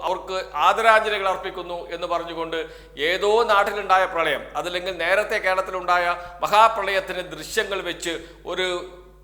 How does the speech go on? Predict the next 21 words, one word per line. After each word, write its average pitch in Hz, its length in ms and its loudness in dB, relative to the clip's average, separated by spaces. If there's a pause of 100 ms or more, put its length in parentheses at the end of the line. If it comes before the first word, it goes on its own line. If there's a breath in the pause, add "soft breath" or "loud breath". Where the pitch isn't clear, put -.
പോസ്റ്റ് 214 320 2 (100)
ഇതുപോലെ 185 300 0 (120)
സാമൂഹ്യ 175 400 0
മാധ്യമത്തിൽ 165 440 -2 (100)
ഇട്ടിരുന്നു. 156 340 -8 (160)
വലിയ 233 240 4
വിമർശനം 233 400 -2
അതിനെതിരെ 220 380 0
ഉയർന്നു 214 300 -2
വന്നു, 156 180 -2 (280)
വലിയ 208 220 0
വിമർശനം 220 400 -2
ഉയർന്നു 220 320 -2
വന്നു. 220 240 -2
അത് 208 100 0 (120)
ട്രോളായി, 220 460 6 (400 loud breath)
ട്രോളായി 214 480 6 (320)
ആകെ 214 200 4 (260)
ബഹളമായപ്പോൾ 214 760 4 (160)
അദ്ദേഹം 208 300 0 (400 loud breath)
ആ 202 40 10